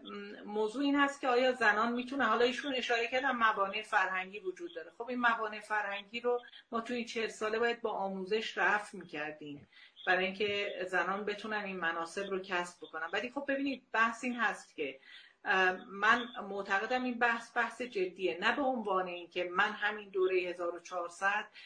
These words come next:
یک خانمی بره به عنوان رئیس جمهور رأی بیاره، اه، چون به هر حال این حق انتخاب با مردم هست که مردم باید این رأی رو بدن، ولی خب مردم باید این، اه، در واقع باور درشون وجود داشته باشه.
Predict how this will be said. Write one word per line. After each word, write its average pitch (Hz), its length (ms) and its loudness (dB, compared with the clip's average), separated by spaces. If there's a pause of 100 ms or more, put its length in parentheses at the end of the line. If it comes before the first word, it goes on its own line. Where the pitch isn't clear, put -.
(160)
یک 208 160 0
خانمی 202 420 -2
بره 208 200 2
به 190 100 -2
عنوان 175 360 0
رئیس 185 320 0
جمهور 180 400 -8
رأی 196 260 2
بیاره، 151 480 -6 (400)
اه، 165 300 0
چون 220 160 -4
به 196 80 4
هر 185 100 6
حال 196 180 0
این 214 240 -2
حق 190 380 -4
انتخاب 185 600 -2
با 170 160 0
مردم 170 540 0
هست 147 380 -8
که 165 80 -12
مردم 170 500 -6
باید 160 220 -2
این 147 140 -8
رأی 151 240 -4
رو 147 80 -8
بدن، 147 240 -6
ولی 170 140 -2
خب - 220 -6 (340)
مردم 190 360 2
باید 220 200 0
این، 233 260 -4 (140)
اه، 160 320 -2
در 170 240 -2
واقع 175 220 -2
باور 190 500 2
درشون 220 400 -2
وجود 196 360 -8
داشته 190 300 -4
باشه. - 360 -4